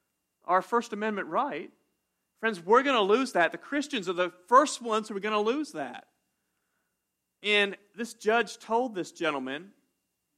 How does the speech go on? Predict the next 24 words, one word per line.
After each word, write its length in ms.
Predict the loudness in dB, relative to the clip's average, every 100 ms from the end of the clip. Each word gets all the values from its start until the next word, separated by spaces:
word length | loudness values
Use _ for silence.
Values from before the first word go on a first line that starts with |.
| _ _ _ _ _ _
he 80 | -12
said, 260 | -2 -2
"You 120 | -2
weren't 240 | -2 0 2
out 180 | 0 0
there 160 | -4
using 560 | -2 -2 -4 -6 -12 -16 -12
the 160 | -4
F-bomb 540 | -4 -4 -2 2 2 -2
and 100 | -6
using 300 | -6 -8 -14
foul 340 | -4 -2 0
language 380 | -2 -6 -8 -6
like 220 | -6 -6
that, 320 | -6 -6 -6 -12 _ _ -12
but 120 | -10
you 160 | -8
were 120 | -8 -8
telling 380 | -2 -2 -2 -6
people 320 | -8 -6 -10
that 160 | -10
they 100 | -8
were 120 | -8 -8
sinners." 520 | -12 -10 -10 -12